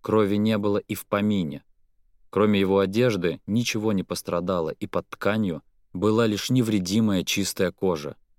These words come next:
Если бы не разорванный рукав, можно было подумать, что на него и вовсе никто не нападал. "Как? Как же?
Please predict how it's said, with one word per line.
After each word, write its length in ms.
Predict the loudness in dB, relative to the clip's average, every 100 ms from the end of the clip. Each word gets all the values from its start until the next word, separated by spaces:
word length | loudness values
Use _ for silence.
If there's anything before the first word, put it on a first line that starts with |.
| _ _ _ -4
Если 380 | 0 2 2
бы 120 | 2 2
не 120 | 4
разорванный 580 | 2 2 2 2 2 2
рукав, 460 | 2 2 2 -2 _ _ _
можно 320 | 0 2 2
было 220 | 2 0
подумать, 460 | 2 0 0 0 0
что 180 | -2 0
на 80 | 0
него 300 | 0 0 -2
и 160 | -2
вовсе 420 | 0 0 0 -2
никто 300 | -4 -2 -2
не 100 | 0
нападал. 540 | 0 -2 -2 -2 -4 -6 _ _ _ _ _ _ _ _ _ _ _ _ _
"Как? 520 | 2 4 4 2 -6 -20 _ _ _ _ _ _ _ _
Как 300 | 4 4 4
же? 280 | 2 0